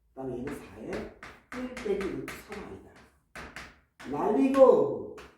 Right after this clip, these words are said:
일 빼기 루트 삼 i라는 결론이 나온다. 간단하게 하면요. 자, 이렇게 됐고요.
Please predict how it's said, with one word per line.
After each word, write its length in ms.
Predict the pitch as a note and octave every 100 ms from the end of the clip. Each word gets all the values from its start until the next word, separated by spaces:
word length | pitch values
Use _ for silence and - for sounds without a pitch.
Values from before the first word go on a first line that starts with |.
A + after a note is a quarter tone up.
| - -
일 180 | F#3+ -
빼기 560 | - C#3+ - G#3 - A#3+ - - - -
루트 240 | - - - -
삼 180 | A3+ G#3
i라는 400 | A#2 G#2+ A2+ E3+ - - -
결론이 340 | A2+ A2 C#3
나온다. 480 | C#3+ - - A#2 A#2 - _ _ _ _
간단하게 420 | A#2 A2+ C3 A2+ -
하면요. 260 | - - _ _ - _ _ - _ _ _ _ _
자, 320 | B3 A#3+ G3
이렇게 320 | E3 - -
됐고요. 840 | B2+ - D3 - - A3 B3 -